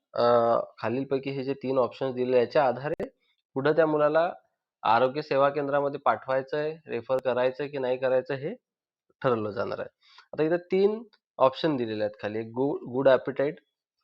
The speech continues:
आणि खाली लिहिलं आहे चाइल्ड इट्स फूड इगरली, म्हणजे बाळाने आवश्यक तेवढं जेवण घेतलेलं आहे.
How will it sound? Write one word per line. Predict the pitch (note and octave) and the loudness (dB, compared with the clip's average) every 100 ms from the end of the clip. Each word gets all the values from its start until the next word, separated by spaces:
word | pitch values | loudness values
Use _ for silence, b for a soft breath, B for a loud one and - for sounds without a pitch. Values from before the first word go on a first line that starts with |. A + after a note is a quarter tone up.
| _ _ - | _ _ -6
आणि | B2 B2 | -6 -2
खाली | A#2 C3 | -2 0
लिहिलं | C3 C3 | 0 0
आहे | F3+ | -2
चाइल्ड | - C3 C3 C#3+ - | 0 2 2 0 -8
इट्स | C#3 C#3 - - _ _ _ _ _ _ _ _ | -8 -8 -10 -20 _ _ _ _ _ _ _ _
फूड | D3 E3+ | -6 -4
इगरली, | D3 A2+ G#2+ G#2 | -2 -2 -4 -4
म्हणजे | G#2+ A2 A#2+ | -6 -6 -2
बाळाने | A2+ G#2+ A2+ B2+ D#3+ | 0 2 0 -2 -2
आवश्यक | C3+ A#2 A#2+ - C#3+ - | 0 2 0 -4 -8 -4
तेवढं | B2 C3+ A3 - _ _ _ _ _ _ _ _ _ - | -2 -2 -4 -8 _ _ _ _ _ _ _ _ _ -2
जेवण | B2+ D3+ | 0 0
घेतलेलं | C3 C3 B2+ A2+ G2 | -2 -4 0 0 0
आहे. | - | -8